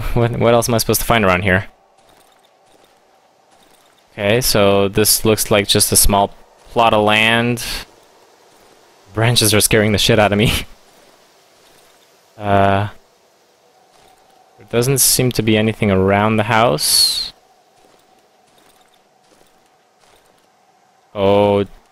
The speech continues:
okay, clothes. More rags.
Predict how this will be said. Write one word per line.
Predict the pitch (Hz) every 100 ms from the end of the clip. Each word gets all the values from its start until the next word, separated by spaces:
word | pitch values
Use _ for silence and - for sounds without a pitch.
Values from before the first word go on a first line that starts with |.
| _
okay, | - - 104
clothes. | 92 - 104 92 95 - - - - - - - _ _ _
More | 104
rags. | 98 90 87 92 - -